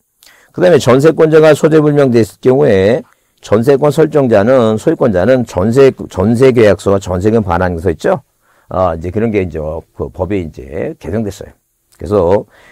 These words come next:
자, 소재불명되면 뭐예요? 자, 뭐 한다는 게 공시 최고에서 채권 판결. 무슨 판결 받는다고? 채권 판결. 권리를 제고하는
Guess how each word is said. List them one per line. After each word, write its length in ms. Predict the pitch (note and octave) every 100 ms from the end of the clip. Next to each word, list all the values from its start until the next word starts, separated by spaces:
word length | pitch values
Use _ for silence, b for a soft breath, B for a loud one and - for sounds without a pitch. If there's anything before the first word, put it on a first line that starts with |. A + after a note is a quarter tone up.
| b
자, 180 | - E2
소재불명되면 720 | D#2+ B2 B2+ A#2 G2 F#2+ A2+
뭐예요? 420 | F2 C#2 E2+ C3 - _
자, 240 | D#2+ D2+
뭐 140 | E2 A2
한다는 380 | A2+ G2+ E2 D2+
게 120 | A#1+ A1+ F#2+ D#3+ -
공시 440 | - G2+ A#2 C#3 A#2+
최고에서 720 | - E3 D3 G#2+ F2 G2+ D2+ _
채권 340 | - C3 E3
판결. 320 | B2 F#2 - - _ _ _ b b b
무슨 240 | - A2+ C3+
판결 240 | C3+ C3
받는다고? 340 | B2 G#2+ B2+ E3
채권 400 | - G2+ G2 C3
판결. 260 | A2+ D2+ -
권리를 560 | - G2+ A#2 C#3+ D#3+
제고하는 600 | D3 F#2 F2+ G2 A2+ C3